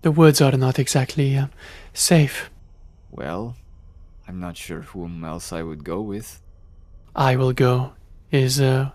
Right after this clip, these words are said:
Speaker 1: are one of the others awake so they can watch the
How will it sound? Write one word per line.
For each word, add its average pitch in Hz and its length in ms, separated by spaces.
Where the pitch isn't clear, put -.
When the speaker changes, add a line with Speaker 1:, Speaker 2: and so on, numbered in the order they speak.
Speaker 1:
are 135 160
one 135 160
of 135 100
the 147 160
others 131 360
awake 131 400
so - 160
they 131 100
can 131 180
watch 135 360
the 143 320